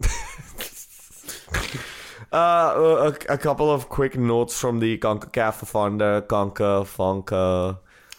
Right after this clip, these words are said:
Speaker 2: I had
Speaker 1: fifa
Speaker 2: a lot of fun.
Speaker 1: Fofana.
Speaker 2: Right, exactly. The concacaf Champions League. We had Pachuca defeating F C Dallas, very late on in that game, as we broke to you last episode. And, uh, Whitecaps were beaten by Tigres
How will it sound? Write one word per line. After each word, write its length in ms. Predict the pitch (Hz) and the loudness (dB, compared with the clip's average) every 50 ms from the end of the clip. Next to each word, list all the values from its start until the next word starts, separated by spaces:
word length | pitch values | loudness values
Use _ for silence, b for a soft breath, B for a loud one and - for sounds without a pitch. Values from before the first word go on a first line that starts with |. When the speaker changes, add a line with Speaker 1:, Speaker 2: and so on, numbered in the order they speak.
| B B | B B
Speaker 2:
I 120 | B 131 | B 0
had 140 | 135 139 135 | 0 2 2
Speaker 1:
fifa 120 | 120 117 | 2 2
Speaker 2:
a 40 | - | 2
lot 200 | 117 113 107 110 113 110 | 2 2 2 2 2 2
of 100 | 110 104 | 0 0
fun. 300 | 95 104 98 98 98 101 | 0 0 0 0 0 0
Speaker 1:
Fofana. 240 | 101 101 101 101 98 _ _ - | -2 -2 -4 -6 -10 _ _ -14
Speaker 2:
Right, 320 | - 92 90 92 92 92 - | -8 -6 -4 -4 -4 -4 -6
exactly. 400 | 90 90 101 90 95 - 95 90 | -6 -4 -4 -4 -4 -4 -6 -6
The 80 | 90 | -4
concacaf 420 | 92 98 98 98 - - 107 107 - | -2 -2 -2 -2 -2 -2 -2 -2 0
Champions 460 | - 113 107 104 - 113 110 104 98 | -2 -2 0 0 0 0 -2 0 0
League. 380 | 107 110 107 107 107 98 90 - | 0 2 2 2 0 0 -4 -6
We 200 | - 104 113 120 | -4 -2 0 2
had 140 | 131 123 - | 2 2 2
Pachuca 460 | - 123 - 147 151 147 151 147 143 135 | 0 0 0 0 0 2 2 2 2 2
defeating 400 | 123 117 - 131 123 123 120 113 | 0 -2 -2 0 0 0 0 0
F 100 | 113 - | 0 -2
C 120 | - 123 | -2 -2
Dallas, 580 | 117 113 104 104 104 110 107 - - - - - B B B B B B B B B B - | 0 2 2 2 2 2 0 0 -2 -6 -6 -8 B B B B B B B B B B -10
very 420 | 107 101 104 117 151 180 175 156 | -6 -4 0 2 2 4 4 4
late 200 | 139 127 120 117 | 4 4 4 4
on 160 | 117 117 113 | 4 2 2
in 80 | 113 110 | 2 2
that 200 | 110 107 101 92 | 2 2 2 2
game, 240 | 95 107 107 107 104 | 2 2 2 2 2
as 160 | 104 101 95 | 0 0 0
we 100 | 101 107 | 0 -2
broke 340 | 98 90 104 104 101 - - | 0 2 2 2 0 0 -2
to 80 | - | -2
you 180 | 107 101 98 101 | 0 2 2 4
last 320 | 98 95 95 95 95 - | 4 4 2 2 0 0
episode. 760 | 101 95 - 90 - - - 98 92 90 90 90 92 92 92 - - | -2 -2 -2 -6 -8 -4 -2 0 0 2 2 2 2 0 -2 -2 -2
And, 460 | - 98 95 95 95 95 92 95 90 | -2 -2 0 0 0 0 0 0 2
uh, 120 | 92 90 | 2 2
Whitecaps 580 | 90 95 123 139 143 - 160 147 139 135 - - | 2 2 2 0 0 0 0 2 2 0 0 -2
were 60 | 135 | -2
beaten 220 | 117 120 120 - 120 | -2 -2 -2 -2 0
by 100 | 113 110 | -2 -2
Tigres 600 | - - 113 107 92 107 107 104 104 101 90 87 | 0 -2 -2 0 2 2 4 4 2 2 0 -4